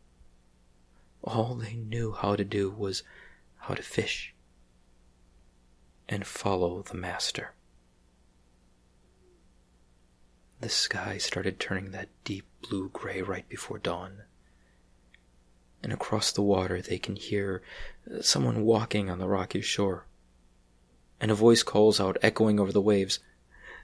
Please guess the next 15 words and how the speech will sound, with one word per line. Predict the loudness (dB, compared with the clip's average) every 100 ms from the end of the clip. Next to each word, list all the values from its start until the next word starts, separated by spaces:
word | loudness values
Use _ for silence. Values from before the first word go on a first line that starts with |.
| -20 -4
"Friends, | 8 10 10 8 6 2 0 -4 -12 -20 4
<laughs> | 6 8 6 4 -2 -8 -14 -20 _ -14 -10 -10 -2 10
don't | 12 12 8
you | 8
have | 8 8
any | 6 4
fish?" | 10 12 12 8 0 -6 -20 _ _ _ _ _ -20 -20 _ _ _ _ -20 _ _ _ _ _ _ _ -6
Seven | 0 0 0 -4
glum | -6 -4 0 0 -2 -8
men | -8 -10 -12
look | -8
at | -6
each | -4 -2
other. | -2 -4 -8 _ _ _ _ _ _ _ -20 -20 _ _ _ _ _ -20 _ _
"No." | 6 10 10 10 2